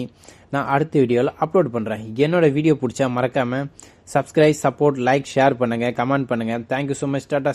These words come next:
see you, bye bye சொல்லிக்கிறதுக்கு முன்னாடி இன்னொரு முக்கியமான விஷயம் சொல்லணும். என்னடான்னு கேக்குறீங்களா? <coughs> ரொம்ப நாளைக்கு அப்புறமா நான் வீடியோ போடுறேன்.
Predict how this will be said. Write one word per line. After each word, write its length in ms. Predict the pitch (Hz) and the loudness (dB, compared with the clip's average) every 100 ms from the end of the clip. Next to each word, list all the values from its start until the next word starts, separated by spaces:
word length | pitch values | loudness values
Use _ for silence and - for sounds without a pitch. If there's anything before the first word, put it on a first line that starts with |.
| - | -2
see 80 | 147 | -2
you, 60 | 147 | 0
bye 140 | 123 127 | 2 4
bye 120 | 151 147 | 4 4
சொல்லிக்கிறதுக்கு 400 | 135 127 123 117 | 0 0 0 -2
முன்னாடி 160 | 120 135 | -2 -2
இன்னொரு 140 | 127 | -2
முக்கியமான 480 | 120 110 143 135 135 | -4 -6 -4 -2 -2
விஷயம் 320 | 123 - 117 | -4 -4 -6
சொல்லணும். 260 | 117 113 156 - _ _ | -6 -8 -8 -14 _ _
என்னடான்னு 400 | 135 147 151 143 | -2 0 0 0
கேக்குறீங்களா? 400 | 127 117 113 123 117 _ - _ _ | -4 -4 -2 -2 -2 _ -20 _ _
<coughs> 760 | - - 135 _ - - _ 123 | -4 -4 -14 _ -20 -20 _ -2
ரொம்ப 180 | 147 175 | 0 2
நாளைக்கு 280 | 185 165 | 2 4
அப்புறமா 340 | 151 131 139 139 | 4 4 2 2
நான் 160 | 143 | 2
வீடியோ 240 | 127 135 143 | 0 2 2
போடுறேன். 360 | 117 113 131 | 2 -2 -2